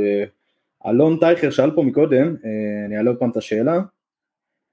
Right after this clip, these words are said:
אה, אם אנחנו חושבים שאם פפ לא לוקח הש-, גם השנה ליגת אלופות, אפשר להגדיל את הקמפיין האירופי שלו ככישלון. אה, ואני, זה, זה, זה נראה לי יהיה תלוי ב-, ב-, בליגה ואיפה ישקיע יותר את המאמצים שלו,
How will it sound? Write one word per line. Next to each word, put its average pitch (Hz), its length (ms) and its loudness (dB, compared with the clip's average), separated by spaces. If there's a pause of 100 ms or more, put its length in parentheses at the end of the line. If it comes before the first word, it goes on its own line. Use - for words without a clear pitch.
(120)
אה, 107 300 -2
אם 139 80 4
אנחנו 131 200 -2
חושבים 120 280 -2
שאם 131 280 0
פפ 135 160 2
לא 135 60 0
לוקח 131 340 -2
הש-, - 200 -18
גם 131 200 0
השנה 123 280 0
ליגת 139 220 0
אלופות, 139 360 0
אפשר 120 200 -2
להגדיל 117 260 0
את 117 40 -4
הקמפיין 113 440 -2
האירופי 110 320 -2
שלו 104 200 -6
ככישלון. 95 520 -4 (1040)
אה, 101 60 -8 (540)
ואני, 98 760 -2 (260)
זה, 110 120 0 (120)
זה, 120 160 -2 (100)
זה 123 160 -2
נראה 127 180 4
לי 175 80 4
יהיה 175 100 4
תלוי 156 240 2
ב-, 165 100 0 (280)
ב-, 104 320 -8 (800)
בליגה 131 560 -2
ואיפה 120 240 0
ישקיע 123 220 0
יותר 117 160 0
את - 80 -6
המאמצים 113 460 -2
שלו, 156 360 0